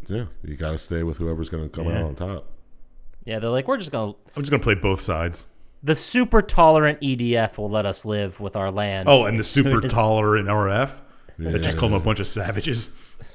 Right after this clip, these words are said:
Speaker 3: Fair
Speaker 1: Uh-huh.
Speaker 3: point.
Speaker 1: That's why they had to hold, hold the Nanoforge. Nobody can win if they have the Nanoforge.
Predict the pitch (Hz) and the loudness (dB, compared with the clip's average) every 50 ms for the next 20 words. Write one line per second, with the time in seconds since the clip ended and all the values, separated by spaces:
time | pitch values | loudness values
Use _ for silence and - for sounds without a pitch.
0 | - - 76 - 127 123 80 85 117 110 98 - 98 95 90 - 98 98 95 92 | -14 -8 -2 0 0 0 2 0 0 -2 0 -2 -4 -4 -4 -2 -2 -2 0 0
1 | 92 85 87 95 92 82 90 80 80 90 92 - 82 90 - - - - 95 104 | -2 -2 -2 -2 -2 -4 -4 -4 -4 -4 -4 -4 -6 -10 -12 -14 -10 -4 -2 -2
2 | 95 82 87 85 101 113 131 123 - - - 78 73 73 73 67 - - - - | 0 -2 -2 -4 -2 -4 -2 -4 -6 -6 -8 -8 -8 -8 -8 -10 -14 -16 -18 -20
3 | - - - - - - - - - - - - - - - - _ _ _ - | -20 -20 -20 -20 -20 -20 -20 -20 -20 -20 -20 -20 -20 -20 -20 -20 _ _ _ -20
4 | - - - - - - - _ - - - - - - - - - - - 85 | -20 -20 -20 -20 -20 -20 -20 _ -20 -20 -20 -20 -20 -20 -20 -20 -20 -14 -10 -8
5 | 85 85 80 87 82 - 90 82 80 87 87 85 82 - - 82 78 78 80 78 | -6 -4 -4 -6 -6 -6 -6 -4 -4 -4 -4 -4 -6 -6 -8 -8 -6 -4 -6 -6
6 | 73 76 73 78 80 82 78 69 - - 67 67 65 65 - - | -6 -8 -8 -8 -8 -8 -8 -10 -12 -12 -12 -12 -12 -12 -14 -18